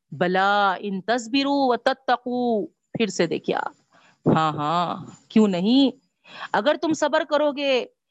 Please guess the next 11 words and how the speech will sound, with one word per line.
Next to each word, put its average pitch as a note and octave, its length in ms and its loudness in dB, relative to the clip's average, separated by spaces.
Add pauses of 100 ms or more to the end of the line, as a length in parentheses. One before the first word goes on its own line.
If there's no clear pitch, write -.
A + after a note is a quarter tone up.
(120)
وتتقوا، C#4+ 840 2 (280)
اور B3+ 160 2
تم D4+ 360 0 (220)
ڈرتے C4 400 0
ہوئے A#3+ 100 0
زندگی G#3 400 -2
گزارو F#3+ 400 2
گے، F#3+ 320 -2 (200)
یا E3+ 260 -2
ہے E3+ 60 -2
نا E3 260 -2